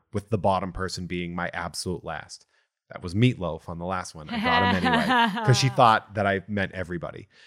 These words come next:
Speaker 1: And I said, "One list is going to be who I want to do.
Speaker 2: Yeah.
Speaker 1: The next list is who I predict I will be the best with." And those are two different lists.
Speaker 2: Right.
Speaker 1: Like, if Tom Cruise was doing one, I would wanna be Tom Cruise's panelist,
Speaker 2: Yeah.
Speaker 1: even though he wouldn't be the person that I think I would be the best at.
Speaker 2: That's really interesting.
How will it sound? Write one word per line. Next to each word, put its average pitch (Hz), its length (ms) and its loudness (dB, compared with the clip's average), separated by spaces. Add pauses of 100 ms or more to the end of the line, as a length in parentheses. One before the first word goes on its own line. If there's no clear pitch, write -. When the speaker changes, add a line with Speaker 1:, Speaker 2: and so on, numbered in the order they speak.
(120)
Speaker 1:
And 104 80 -6
I 101 60 -2
said, 92 260 -2
"One 131 400 6
list 151 260 0
is 131 140 -2
going 123 220 2
to 117 120 -2
be 107 400 0 (360)
who 131 260 8
I 107 80 10
want 95 360 2
to - 200 -12
do. - 300 -12
Speaker 2:
Yeah. - 180 -14 (120)
Speaker 1:
The 120 80 0
next 131 360 4
list 104 300 0
is 98 260 -4 (120)
who 147 200 4
I 139 80 8
predict 117 440 0
I 95 100 2
will 92 100 -2
be 90 140 -6
the 80 100 -14
best 73 340 -10
with." - 320 -20 (840)
And 120 120 6
those 127 160 8
are 127 60 0
two 131 220 2
different 104 340 0
lists. - 380 -6
Speaker 2:
Right. - 160 -6 (340)
Speaker 1:
Like, 110 240 0
if - 200 -12
Tom 160 280 4
Cruise 147 340 6
was 107 160 2
doing 104 320 0
one, 92 320 -4 (120)
I 143 100 10
would 127 140 4
wanna 104 200 2
be 92 140 -4
Tom 95 280 -2
Cruise's 113 420 0
panelist, 87 520 -4
Speaker 2:
Yeah. 190 140 -8
Speaker 1:
even 120 200 6
though 110 140 4
he 110 140 -4
wouldn't 113 340 0
be 110 120 -6
the 98 80 -4
person 101 340 -6
that 95 80 0
I 92 80 0
think 95 380 -6
I 98 80 2
would 90 120 0
be 87 80 -4
the - 120 -10
best 123 340 -4
at. 90 180 -6
Speaker 2:
That's 330 240 -6
really 392 220 -8
interesting. 277 840 -14